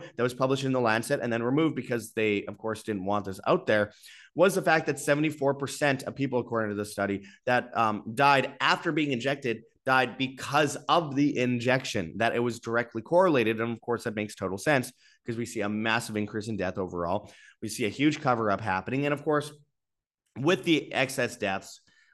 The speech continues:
we also know that, um, of course, up to week twenty-one in twenty twenty-one, before the emergency order was declared, there was a decrease in overall deaths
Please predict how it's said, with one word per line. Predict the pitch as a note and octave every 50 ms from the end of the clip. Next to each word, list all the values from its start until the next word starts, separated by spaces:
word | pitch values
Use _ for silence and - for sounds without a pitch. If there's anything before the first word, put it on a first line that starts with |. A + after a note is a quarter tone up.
| _ _
we | A#2 B2 A#2+ A#2
also | - A#2+ B2+ B2+ B2+ C3 A#2 A2 - -
know | G#2 A2 A2 G#2+ G#2+ G#2 G2+ -
that, | G#2+ G#2 G#2 G2+ G2 F#2+ - - - -
um, | G#2+ G#2 G2 F#2+ F#2+ F#2 - - _ -
of | A2 G#2+
course, | - A#2 A2 G#2 G2+ - - - _ _ _ _ _ _ _ _ _ _ _ _ _ _ _ _ _ _ _ _
up | C3+ - -
to | D3+
week | B2+ C3 B2+ C3
twenty-one | - C#3 C3 B2 A#2 A2+ A#2 A2 G#2+
in | D#2+ G2+ G2+
twenty | - - A2+ G#2
twenty-one, | - A2 G#2 G2+ G2 F#2 F2+ F2+ F2+ E2+ - _ _ _ _ _ _ _
before | G#2+ G#2+ - - B2 A#2+ A#2
the | A2 G#2+
emergency | G#2 G#2 A2+ A#2+ A#2 B2 A#2+ - - G#2+
order | D#2 G#2+ G#2+ G#2+ G2+ G2
was | F#2 F#2+ F#2 -
declared, | - F#2+ - - D#3 D#3+ D3 C3+ A2
there | B2 B2
was | B2 A#2 A#2+
a | A2+
decrease | G#2+ C3+ E3 D#3+ - - D#3 C#3+ A2+ C3+
in | B2
overall | A2+ A2 G2+ A2+ G#2+ G2 G#2
deaths | A2+ D#3+ F3 D3+ - - - - - -